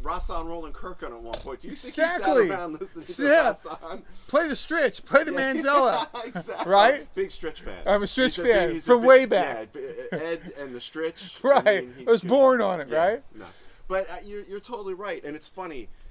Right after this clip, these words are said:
Speaker 1: you know, from my family history, like, I know Chuck K. You know, I know his brother Joel.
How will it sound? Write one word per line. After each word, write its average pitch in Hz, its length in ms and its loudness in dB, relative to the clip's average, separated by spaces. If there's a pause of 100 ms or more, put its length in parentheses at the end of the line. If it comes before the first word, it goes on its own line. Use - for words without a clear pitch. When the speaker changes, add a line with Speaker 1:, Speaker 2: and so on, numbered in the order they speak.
Speaker 1:
you 143 120 -4
know, 131 160 0
from 135 240 -6
my 131 180 -8
family 123 420 -6
history, - 380 0
like, - 300 4
I - 180 12
know - 240 8
Chuck - 300 -2
K. 90 240 -6 (200)
You 110 80 -6
know, - 100 -4
I - 120 6
know 123 140 2
his 117 100 -4
brother - 280 4
Joel. - 460 0